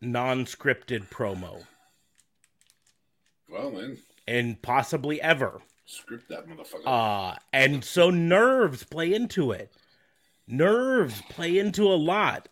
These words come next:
Speaker 1: I've, I was a theater major in college and, uh, actually professionally paid actor and a D J for ten years. And I can tell you that,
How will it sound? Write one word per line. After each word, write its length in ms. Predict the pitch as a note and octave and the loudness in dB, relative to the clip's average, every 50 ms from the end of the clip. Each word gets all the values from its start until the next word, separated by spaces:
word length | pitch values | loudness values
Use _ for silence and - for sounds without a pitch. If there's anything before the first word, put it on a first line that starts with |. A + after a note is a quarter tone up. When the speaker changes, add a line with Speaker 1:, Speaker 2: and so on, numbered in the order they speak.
| _ - | _ -4
Speaker 1:
I've, 480 | A#2 C3+ E3 G3 G#3+ A3+ F3 C3 G#2+ F#2+ - - _ _ _ _ | 0 2 4 4 4 4 2 0 -6 -10 -16 -20 _ _ _ _
I 160 | - C#3+ E3 F#3 | 0 2 2 4
was 240 | G3 F#3+ D#3 C3 | 4 4 2 2
a 100 | B2 A2 | 0 -4
theater 380 | - - - F3 G3 G#3+ A3 A3 | -6 -6 -2 0 2 2 2 2
major 400 | G#3 G3 F#3+ F#3+ F3 E3+ F#3 F#3 | 2 2 2 2 0 0 -2 -2
in 100 | F3+ F3 | -2 -4
college 540 | - E3 E3 D#3+ D#3 D3+ D3 D3 C3+ - - - - - - _ _ | -4 -4 -4 -2 -2 -2 -2 -4 -4 -8 -12 -20 -20 -20 -20 _ _
and, 420 | - A#2+ A#2+ A#2 A2+ G#2 G#2 F2+ A#2 - - | -2 0 2 2 2 0 -2 -6 -10 -10 -8
uh, 360 | - A#2 G2+ F#2 F2 E2+ - - _ _ _ - | -8 -6 -6 -6 -8 -10 -12 -14 _ _ _ 0
actually 760 | C#3 D3 D3+ E3 - - - - F#3+ F3+ E3 E3+ E3 D3 B2+ - _ - - _ _ _ _ - | 4 4 4 4 2 0 -6 -4 -2 -2 -2 -2 -4 -8 -10 -16 _ -20 -20 _ _ _ _ -6
professionally 580 | - C#3+ - - F3+ F3+ F3 - G3 F#3+ F3 | -4 -4 0 2 2 2 2 2 0 -2 -2
paid 300 | - - D#3+ C#3+ B2+ A2+ - | -2 0 -2 -2 -2 -2 -2
actor 480 | - D#3 E3 E3+ - - F#3 F3+ F3+ F3 - - - - - - - | -2 0 0 0 -2 -4 -8 -6 -6 -8 -12 -16 -20 -20 -18 -8 -2
and 220 | B2+ B2 A#2+ A2 A2+ | 0 0 0 0 -4
a 140 | G#2+ G2+ | -6 -8
D 280 | G2 G2+ G2+ D3 E3 F3+ | -8 -8 -6 -4 -2 0
J 260 | D3 D#3+ F3+ E3+ E3 | 2 4 4 4 2
for 180 | E3 - D#3 C#3 | 0 -2 -6 -8
ten 320 | - - D3+ D3+ D3 C#3+ | -6 -4 -4 -4 -2 -2
years. 440 | C3+ B2+ A#2 A2 G#2+ G#2+ G#2 - - _ _ _ - _ _ _ _ _ _ _ _ _ _ - | -2 -2 -2 -4 -4 -6 -8 -10 -14 _ _ _ -20 _ _ _ _ _ _ _ _ _ _ -4
And 280 | B2 A#2+ A#2 A2 G#2 - - | -2 -2 -2 -2 -4 -2 2
I 180 | C3 D#3 F3+ | 4 6 6
can 240 | F3+ - F#3 D#3+ C3+ | 6 4 0 -6 -6
tell 260 | - D3+ D#3 D#3 D#3 | -4 -2 -2 -2 -2
you 380 | D3+ C#3 D3 C#3+ C#3+ C#3 C3+ - _ _ _ _ _ _ | -2 -4 -4 -4 -4 -4 -6 -10 _ _ _ _ _ _
that, 460 | - G#2 A#2+ A2 G2+ G2+ G2 - - | -8 -4 -2 -2 -2 -2 -6 -8 -12